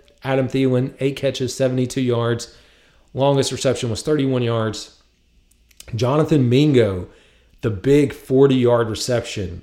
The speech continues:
Okay, Mingo, I see you. Keep it up, man. Four, four receptions, excuse me, sixty-two yards. Chuba Hubbard, two for twenty-six. Raheem Blackshear,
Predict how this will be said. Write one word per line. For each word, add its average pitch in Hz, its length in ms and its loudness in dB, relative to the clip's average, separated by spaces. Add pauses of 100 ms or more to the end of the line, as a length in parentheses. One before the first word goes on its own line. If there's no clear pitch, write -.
Okay, 175 360 -2
Mingo, 151 640 0 (180)
I 147 240 -6
see 175 340 -4
you. 170 420 -4
Keep 175 240 -6
it 165 80 0
up, 127 240 -2
man. 107 340 -6 (340)
Four, 151 440 0 (160)
four 147 320 -4 (420)
receptions, 131 460 0
excuse 120 280 -6
me, 117 80 -4
sixty-two 127 460 -8
yards. 101 600 -4 (640)
Chuba 160 280 0
Hubbard, 180 580 2
two 180 160 2
for 165 120 -4
twenty-six. 160 800 -2
Raheem 131 400 2
Blackshear, 123 680 -2